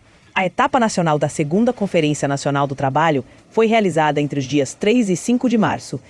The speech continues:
reunindo representantes do governo, dos trabalhadores e dos empregadores para discutir e deliberar propostas voltadas às políticas públicas de trabalho no Brasil.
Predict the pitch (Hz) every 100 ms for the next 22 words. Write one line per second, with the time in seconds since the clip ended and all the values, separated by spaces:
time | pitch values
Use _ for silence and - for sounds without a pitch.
0 | - - 196 190 214 202 180 254 254 208
1 | 180 156 160 151 147 143 139 170 196 214
2 | - - 240 - 247 202 156 139 156 180
3 | - 196 180 180 226 233 190 160 156 160
4 | 170 175 170 160 - 208 - 214 247 -
5 | 180 208 254 226 180 160 214 214 175 147
6 | - 170 - - - 185 170 202 208 196
7 | 185 - 170 185 - 185 - 185 170 175
8 | 156 160 156 139 160 180 180 196 160 135